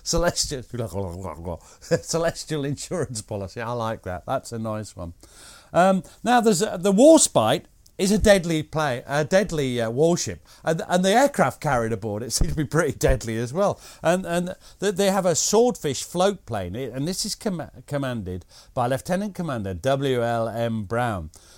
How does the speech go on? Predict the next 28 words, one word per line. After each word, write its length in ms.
uh, 220
and 100
it's 200
launched 500
from 200
the 100
Warspite 520
to 100
scout 440
ahead. 380
And 280
what 240
a 160
flight 580
it 140
was! 320
What 240
a 60
fight 440
it 160
was! 260
What 240
a, 200
what 200
a, 120
what 240
an 120
excitement! 680